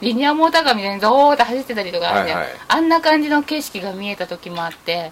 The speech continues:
Speaker 1: はあ。
Speaker 2: それってさ、地球でいうとこの未来に当たる想像図でしょ？
Speaker 1: うん。マイノリティリポートみたいな世界ですね。
Speaker 2: なの？知らないけどさ、
Speaker 1: わかんないですけ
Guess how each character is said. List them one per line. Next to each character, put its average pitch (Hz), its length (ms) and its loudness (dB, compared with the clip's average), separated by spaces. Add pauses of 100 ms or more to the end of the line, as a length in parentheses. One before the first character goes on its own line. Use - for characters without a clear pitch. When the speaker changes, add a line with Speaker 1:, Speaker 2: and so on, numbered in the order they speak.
(380)
Speaker 1:
は 80 760 -10
あ。 139 40 -16 (220)
Speaker 2:
そ 294 140 -4
れ 466 120 6
っ 466 40 2
て 427 160 -2
さ、 370 160 2
地 - 120 -12
球 349 180 0
で 359 80 2
い 349 80 2
う 339 40 -4
と 311 120 -2
こ 262 100 4
の 233 60 0
未 254 180 2
来 233 160 6
に 180 280 -4 (180)
当 185 100 2
た 190 140 0
る 185 100 -6
想 262 240 4
像 247 220 4
図 170 120 -8
で 147 140 -6
し - 40 -16
ょ？ - 20 -
Speaker 1:
う - 20 -2
ん。 - 40 0
マ 131 60 2
イ 143 40 0
ノ 143 100 0
リ 139 140 -4
テ 139 100 -8
ィ 123 80 -2
リ 123 80 -4
ポ 123 160 -4
ー - 20 -4
ト 104 80 -6
み 87 80 -10
た 78 60 -10
い 71 40 -10
な 69 60 -16
世 - 120 -20
界 67 100 -14
で 64 60 -20
す 87 80 -20
ね。 131 160 -12 (280)
Speaker 2:
な 220 200 0
の？ 185 220 -4 (200)
知 240 100 -4
ら 208 160 2
な 175 140 -2
い 160 60 -10
け 156 120 -8
ど 160 120 -10
さ、 180 120 -6
Speaker 1:
わ 160 60 -2
か 156 100 -6
ん 180 40 -6
な 220 60 -4
い 330 40 -8
で - 60 -18
す - 60 -20
け - 40 -20